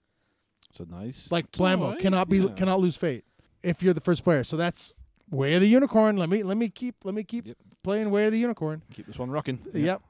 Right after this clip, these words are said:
Speaker 2: for sure. And then probably the most interesting to me that was spoiled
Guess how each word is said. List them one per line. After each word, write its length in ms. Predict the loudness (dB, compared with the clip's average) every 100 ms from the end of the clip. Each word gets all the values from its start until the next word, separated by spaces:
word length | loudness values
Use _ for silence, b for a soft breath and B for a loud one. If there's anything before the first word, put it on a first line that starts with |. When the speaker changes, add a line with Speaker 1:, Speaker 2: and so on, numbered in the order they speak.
| _
Speaker 2:
for 220 | -10 -8
sure. 440 | -4 -2 0 -2 -8 b b
And 180 | -4 0
then 300 | 2 2 -2 -10 _ _ _
probably 300 | 0 4 6
the 80 | 8
most 200 | 8 6
interesting 360 | 4 2 2 2
to 120 | 2
me 420 | 4 4 4 0
that 160 | 0 2
was 140 | 2
spoiled 520 | 0 2 4 4 2